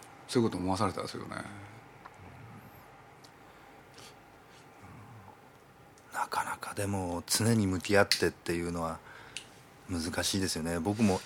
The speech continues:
Speaker 2: 映画を作るっていうことになって初めてなんか、それまでなんか平らにしてたエネルギーみたいなのをそこにバッてこう集中させるだけなので、普段からやっぱ僕もニュース見ないですもんね、今。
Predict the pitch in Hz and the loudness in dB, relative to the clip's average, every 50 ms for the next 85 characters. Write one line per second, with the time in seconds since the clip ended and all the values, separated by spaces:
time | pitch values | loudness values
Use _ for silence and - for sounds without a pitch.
0 | - - 104 110 120 123 127 - - - - - - 123 117 107 - - - 175 | 0 6 8 8 10 8 8 4 0 -10 -14 2 4 4 4 4 2 0 4 6
1 | 165 139 131 120 - - 113 107 104 120 110 131 117 104 98 104 110 - - - | 6 6 6 4 6 8 8 8 8 6 6 8 8 8 8 6 6 4 4 4
2 | - 98 117 151 147 127 110 110 101 98 - 104 - 98 85 95 - - - - | 4 4 6 8 6 8 8 8 8 8 8 6 4 6 6 6 6 6 -2 -4
3 | - - - - - - - - - - - - - 98 98 95 98 95 92 90 | -4 -4 -6 -6 -8 -8 -10 -10 -8 -4 -2 2 6 6 8 8 8 8 6 6
4 | 87 85 80 92 87 85 - - - - 104 90 85 85 82 80 80 - - - | 2 0 0 -4 -6 -6 -6 -6 4 6 6 6 6 4 2 2 0 0 0 -2
5 | 95 - 87 80 - - - - - - - - - - - - - - - - | 0 2 2 2 2 0 -6 -12 -16 -20 -20 -20 -20 -20 -20 -20 -20 -20 -20 -20
6 | - - - - - - - - - - - - - - 101 90 87 90 87 90 | -20 -20 -20 -20 -20 -20 -20 -20 -20 -20 -20 -20 -12 -6 -4 -2 0 0 0 0
7 | 82 85 82 82 78 82 76 78 82 85 - - - 85 82 82 78 67 71 - | -2 -2 -4 -4 -6 -6 -8 -8 -8 -10 -10 -8 -8 -10 -10 -6 -6 -6 -6 -6
8 | - - - 80 - - 78 78 - - - - - - - 78 - - 82 - | -10 -14 -16 -14 -12 -10 -8 -8 -8 -10 -12 -8 -6 -6 -6 -6 -6 -4 -6 -4
9 | - - - - 80 78 76 82 78 - 90 87 82 82 78 76 - - - - | -4 -4 -4 -4 -4 -4 -4 -6 -8 -6 -6 -6 -6 -6 -8 -10 -14 -14 -14 -14
10 | - - - 78 - - - - - - - - - - - - 92 101 101 90 | -14 -14 -12 -12 -12 -12 -14 -14 -14 -14 -12 -10 -10 -6 -4 -4 -2 -2 -2 0
11 | - 90 82 85 78 76 - - - - - - - - - - - - 110 92 | 0 2 4 4 2 2 -2 -10 -18 -18 -18 -18 -18 -18 -20 -18 -4 -2 0 2
12 | 90 90 - 101 90 87 82 85 101 107 - - 90 87 98 117 110 95 85 - | 2 2 2 2 0 2 2 4 4 4 4 4 4 6 8 8 6 6 4 0
13 | - 80 76 78 73 - - 82 87 85 - | -4 -6 -8 -6 -6 -6 -6 -6 -8 -10 -14